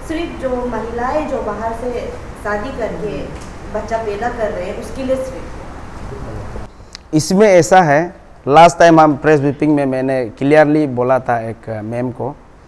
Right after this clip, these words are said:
Speaker 2: मुझे जो question किया था, Adopt का भी rules है। जैसे कि अभी हम, मेरा example बोल रहा है, मेरा अगर बच्चा नहीं होगा, हम adopt करेगा तो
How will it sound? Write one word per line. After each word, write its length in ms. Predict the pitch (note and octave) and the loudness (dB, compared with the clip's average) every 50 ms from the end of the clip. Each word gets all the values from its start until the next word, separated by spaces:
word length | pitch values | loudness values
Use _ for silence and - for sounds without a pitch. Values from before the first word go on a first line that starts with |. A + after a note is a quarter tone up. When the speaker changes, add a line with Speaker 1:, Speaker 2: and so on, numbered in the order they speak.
| - - - - - - - - | -20 -20 -20 -20 -20 -20 -14 -8
Speaker 2:
मुझे 320 | A#2+ B2+ C3 B2 C3 B2+ | -2 0 0 2 2 2
जो 120 | A#2+ B2+ B2 | 2 0 -2
question 360 | - B2 A#2+ - C#3+ C#3+ C#3+ | -2 -4 -4 -2 -2 -2 -2
किया 220 | B2+ - A2 G#2 | -2 -6 -8 -8
था, 200 | G#2+ - B2 C#3 D3+ - - _ - - - - - - - - - - _ _ - _ - - | -8 -12 -14 -14 -14 -18 -20 _ -20 -20 -20 -20 -20 -20 -20 -20 -20 -20 _ _ -20 _ 6 6
Adopt 460 | F3+ F3 A3 A#3+ - - - - - | 8 10 10 8 8 2 -8 0 6
का 120 | G#3 G3+ | 6 6
भी 140 | F#3+ F#3+ G#3+ | 8 8 6
rules 380 | F3 F3 F3+ F#3 F3+ E3 - - | 6 6 6 4 2 0 -2 -10
है। 140 | G2+ F#2 - - - - _ _ - - - - _ _ - _ - - _ - - | -12 -12 -14 -20 -20 -20 _ _ -20 -20 -20 -20 _ _ -20 _ -20 -20 _ -6 -2
जैसे 260 | D#3 D3+ - - E3+ | -2 -2 0 -2 -2
कि 180 | D3 D#3 E3+ D#3+ | 0 0 0 2
अभी 600 | B2 C#3+ C#3+ C#3 D3+ E3+ E3+ E3 D#3+ C#3+ A2 - - - - - - _ - _ - - - - - - - - - - - - - - - | 4 4 4 4 4 4 4 4 2 0 -2 -8 -16 -20 -20 -20 -20 _ -20 _ -20 -20 -20 -20 -20 -20 -20 -20 -20 -20 -20 -20 -20 -8 2
हम, 440 | - D3 D#3+ E3+ E3+ E3+ D#3 A#2 - | 6 6 6 6 4 0 -2 -4 -6
मेरा 400 | A#2+ C#3 D3 D3+ D#3+ E3+ F3 F3 B2+ C#3 C3 - - - - - - _ - _ - | -4 0 2 4 8 8 8 8 6 2 -4 -8 -14 -20 -20 -20 -20 _ -14 _ -2
example 520 | D3+ C#3+ C3 C3 C#3 C#3 C3 E3 F3 F#3 | 0 0 2 2 0 2 4 4 2 2
बोल 180 | E3 C#3+ C3 A#2+ | 4 2 0 0
रहा 160 | A2+ A#2+ B2+ | -2 -4 -4
है, 60 | C#3+ | -2
मेरा 280 | D3+ D#3 D#3+ D#3+ E3+ D#3+ | -2 0 2 4 4 4
अगर 180 | D#3 C#3+ C#3+ | 4 2 0
बच्चा 340 | C3 B2+ B2 - - D3+ D3+ | -2 -2 -4 -2 0 2 2
नहीं 180 | D3+ D3 C#3+ B2+ | 2 2 0 -2
होगा, 240 | A2+ A2+ B2 D3 D#3+ | -4 -6 -6 -6 -6
हम 100 | - - - | -6 -6 -6
adopt 320 | D#3 D3+ E3+ F3+ F3+ F3+ | -2 0 0 0 0 0
करेगा 340 | E3+ E3 E3 E3 D#3 D#3+ D#3 | 0 0 2 2 2 0 0
तो 380 | D#3 - D#3+ D#3 D3 - - | 0 -2 -6 -6 -6 -6 -10